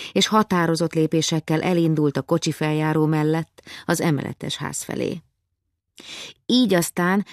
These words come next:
csak későn hallotta meg a háta mögött az ágak zizzenését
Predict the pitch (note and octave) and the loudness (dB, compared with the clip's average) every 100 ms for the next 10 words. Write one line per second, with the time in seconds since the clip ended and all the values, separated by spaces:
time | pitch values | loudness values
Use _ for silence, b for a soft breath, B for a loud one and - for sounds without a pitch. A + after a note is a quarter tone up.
0 | - G3+ - D4 D#4 - D#3+ D#3 E3+ E3+ | -2 -2 0 0 2 2 2 2 2 0
1 | D#3+ - D#3+ E3 D#3+ F#3 A3 G#3+ E3 D#3+ | -2 -2 0 0 0 2 0 0 0 0
2 | E3+ E3+ D#3 - F3 F3 E3 D#3+ E3+ D#3 | 0 -2 -4 0 2 2 -2 -2 -2 0
3 | E3+ E3+ E3 - F#3+ G3+ | 0 0 0 0 -2 -4